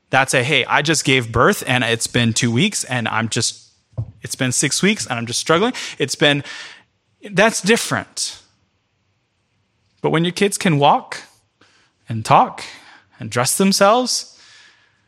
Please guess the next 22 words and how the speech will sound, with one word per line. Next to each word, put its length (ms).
your 180
availability 680
changes 640
over 320
the 80
course 440
of 460
your 80
life. 520
But 160
even 360
in 100
those 260
things, 460
even 300
the 100
woman, 400
the 80
woman 260
who 140
gave 300
birth 340